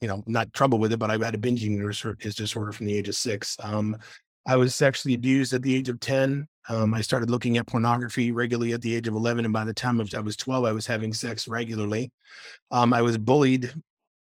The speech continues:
unmercilessly until I was about fourteen. And so by the time I was fourteen, I pretty much hated myself. I did not think I was a good person. And then there was kind of a decided shift from the age of fourteen on. And then I went from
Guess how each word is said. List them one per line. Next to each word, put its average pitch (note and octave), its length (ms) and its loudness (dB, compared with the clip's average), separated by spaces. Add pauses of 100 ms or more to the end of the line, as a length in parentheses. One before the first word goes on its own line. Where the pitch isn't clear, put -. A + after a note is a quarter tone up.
(400)
unmercilessly A2+ 800 0
until A2 240 -2
I A2+ 80 2
was A2 120 -2
about A2+ 180 -2
fourteen. B2 480 0
And A#2+ 100 0
so - 80 -4
by B2 120 4
the A#2+ 80 -2
time C#3 240 -2
I C3 40 0
was B2 140 -4
fourteen, B2+ 420 -2
I G#2+ 60 0
pretty A2+ 240 -2
much A2 220 -2
hated G#2+ 240 -4
myself. G2 560 -10 (640)
I A2+ 140 2 (180)
did A2+ 140 0
not A2+ 200 2
think A#2 200 -6
I A2+ 80 2
was A2 160 -2
a G#2+ 40 -6
good G#2+ 140 -4
person. A2 500 -8
And A2+ 140 2
then A#2+ 340 4 (440)
there D3 80 4
was D#3 100 4
kind G#3 180 4
of E3+ 80 4
a D3 40 2
decided C#3 420 0
shift D#3+ 340 0
from A#2 140 -2
the A#2+ 140 2
age A#2+ 120 0
of A2 80 -8
fourteen A2+ 720 -2 (120)
on. A#2+ 360 2
And A#2+ 120 2
then A2+ 100 2
I A#2 80 2
went B2 220 0
from A2 260 -2